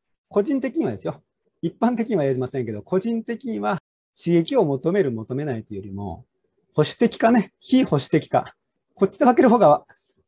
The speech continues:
誤解が少ないんじゃないかなっていうふうにも思ってます。いわゆる刺激を求めないというのは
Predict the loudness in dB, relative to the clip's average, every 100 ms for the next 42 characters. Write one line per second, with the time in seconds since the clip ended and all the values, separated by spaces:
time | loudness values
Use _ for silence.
0 | _ 0 2 6 4 2 0 0 2 0
1 | -2 -4 -4 -8 -8 -6 -4 -2 -2 -6
2 | -10 -12 -14 -18 -20 _ _ _ _ _
3 | 2 4 2 0 4 4 6 4 4 0
4 | 0 0 -4 -8 -6 -6